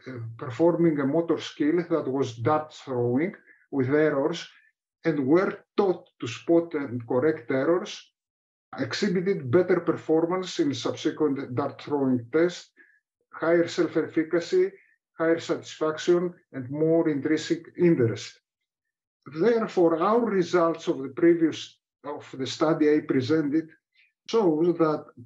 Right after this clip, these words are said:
both the self-check and the reciprocal style involve important metacognitive activities which facilitate learning.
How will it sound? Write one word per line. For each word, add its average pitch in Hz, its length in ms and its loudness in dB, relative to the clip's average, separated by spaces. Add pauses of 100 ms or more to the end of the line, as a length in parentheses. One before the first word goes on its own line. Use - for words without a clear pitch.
(140)
both 226 280 4
the 156 120 -2
self-check 175 840 0
and 139 160 0
the 131 160 0
reciprocal 180 600 -2
style 147 520 -2 (380)
involve 170 640 2 (240)
important 175 560 -2
metacognitive 170 720 2
activities 165 680 -2
which 156 240 -2
facilitate 156 840 0 (360)
learning. 131 540 -2